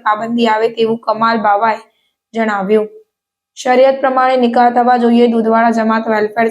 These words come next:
સમિતિના સભ્યોનો દુધવાલા જમાતના નાગરિકોએ આભાર માન્યો હતો કે આવા સમૂહ લગ્ન થવા જોઈએ. કમાલ બાવાએ દુઆ કરી હતી કે દેશમાં ભાઈચારો અને એકતા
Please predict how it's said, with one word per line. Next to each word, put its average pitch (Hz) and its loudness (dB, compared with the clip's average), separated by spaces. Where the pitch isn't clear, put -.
સમિતિના 220 -4
સભ્યોનો 226 -2
દુધવાલા 214 0
જમાતના 214 -4
નાગરિકોએ 214 -4
આભાર 196 -2
માન્યો 196 -4
હતો 214 -4
કે 247 0
આવા 247 2
સમૂહ 247 2
લગ્ન 233 2
થવા 226 0
જોઈએ. 226 2
કમાલ 214 -2
બાવાએ 208 0
દુઆ 214 0
કરી 220 -2
હતી 226 -10
કે 214 0
દેશમાં 220 -2
ભાઈચારો 208 -4
અને 233 2
એકતા 240 -2